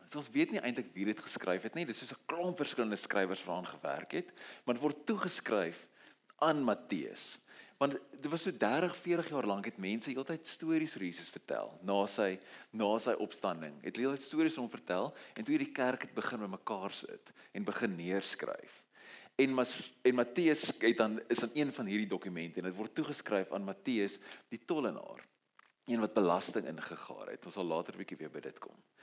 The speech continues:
So, hy wys twee staf, soos ek gesê het. Hy wys dat Jesus die Messias is, uit die stam van Dawid aan die begin. Hy wys soos die, die, die, ehm,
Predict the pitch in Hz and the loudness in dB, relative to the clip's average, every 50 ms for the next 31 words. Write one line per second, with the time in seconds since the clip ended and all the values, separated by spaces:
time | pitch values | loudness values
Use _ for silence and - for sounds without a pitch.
0 | - - - - - - - - - - 143 139 139 139 139 - - - - 127 | -20 -20 -20 -18 -20 -20 -18 -10 0 4 6 6 6 6 4 -2 -4 4 4 4
1 | 127 107 113 107 110 135 147 - - - - 165 165 160 151 - - - - - | 6 6 6 8 8 8 6 4 0 -4 0 4 6 6 6 4 4 2 2 2
2 | 123 - - - - - - - - - - - - - 60 57 57 - - 95 | 2 0 -4 -14 -14 -12 -12 -12 -10 -10 -10 -8 -6 -6 -6 -6 -4 0 0 4
3 | 98 117 120 120 120 - 104 107 110 120 107 123 113 101 92 - - - 117 107 | 6 6 4 4 2 -2 -2 -2 -2 -2 -2 0 0 0 -2 -2 -2 0 2 2
4 | 117 127 131 - 131 165 196 202 - - - - - _ _ _ - - - 107 | 2 2 2 0 0 0 0 0 -2 -6 -8 -10 -14 _ _ _ -2 0 0 0
5 | 104 - - 123 113 113 - - 117 104 95 85 90 104 135 170 - 151 156 160 | 0 0 0 0 -2 -2 -2 -4 -4 -2 -2 -2 -2 -4 -6 -4 -4 -4 -4 -4
6 | 165 156 - - 196 202 208 - - - - - - - 117 104 - 107 117 139 | -4 -4 -2 -2 -2 -2 -2 -6 -10 -14 -14 -10 -4 -4 -2 4 6 6 6 6
7 | - 143 123 123 131 - - 123 120 127 123 120 117 120 - - - - - 123 | 4 0 -2 -4 -4 -4 -4 -2 2 4 4 4 4 0 -4 -16 -8 2 4 6
8 | 120 117 - - 101 104 104 104 107 104 98 | 6 6 6 6 6 6 6 6 2 -2 -4